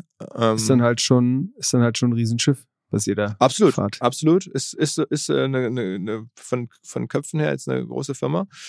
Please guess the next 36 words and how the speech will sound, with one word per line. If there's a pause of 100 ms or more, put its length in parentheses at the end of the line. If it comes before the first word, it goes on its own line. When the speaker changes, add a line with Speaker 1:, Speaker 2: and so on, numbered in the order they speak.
(480)
Speaker 1:
Und,
ähm,
entsprechend
bin
ich
da
auch
in
Sorge
und,
und
bin
auch
aber
mit
den (140)
jeweiligen
Kunden,
auch
mit
den
beiden
gerade
genannten,
äh, (220)
ist
auch
selber
viel
in
Gesprächen
und,
äh,
da
im
echt